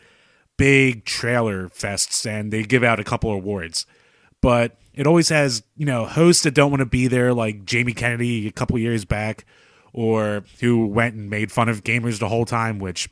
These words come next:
yeah, that makes sense. <laughs> Or you have, like,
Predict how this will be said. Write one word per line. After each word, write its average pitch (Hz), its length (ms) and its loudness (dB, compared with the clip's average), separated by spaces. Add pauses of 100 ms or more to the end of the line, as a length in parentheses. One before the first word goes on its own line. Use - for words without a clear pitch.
yeah, 117 180 0
that 110 160 0
makes 101 180 -6
sense. 107 300 -8 (240)
<laughs> 185 160 6 (800)
Or 147 360 8 (560)
you 151 100 4
have, 147 380 4
like, 120 260 -2